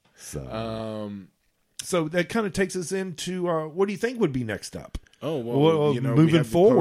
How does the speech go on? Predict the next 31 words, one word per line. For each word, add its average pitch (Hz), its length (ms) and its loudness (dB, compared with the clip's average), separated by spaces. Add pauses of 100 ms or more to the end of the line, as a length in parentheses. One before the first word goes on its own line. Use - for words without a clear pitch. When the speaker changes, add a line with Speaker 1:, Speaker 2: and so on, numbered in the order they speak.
Speaker 2:
post-credit 131 380 0
scene, 98 520 -6 (240)
dude, 95 380 -8
uh, 90 500 -8
that 85 200 -14
kinda, 92 580 -10 (320)
we 90 80 -14
see 95 340 -8
Weapon 98 380 -10
X's 95 400 -12
blood 87 560 -8
going 87 260 -10
to 82 80 -20
the 78 180 -18
Essex 98 420 -14
Corporation, 87 880 -12 (320)
Speaker 1:
Yeah. 80 320 -2
Speaker 2:
which 104 220 -2
teases 92 500 -8
a 82 40 -16
couple 104 360 -8
different 85 400 -10
things. 80 600 -14 (460)
A, 107 460 -6 (180)
Ex-, 101 360 -10 (260)
Essex 104 420 -10
Corp 92 460 -8 (260)
is, 87 840 -10 (400)
uh, 82 300 -10
Mister 95 280 -10
Sinister 87 600 -10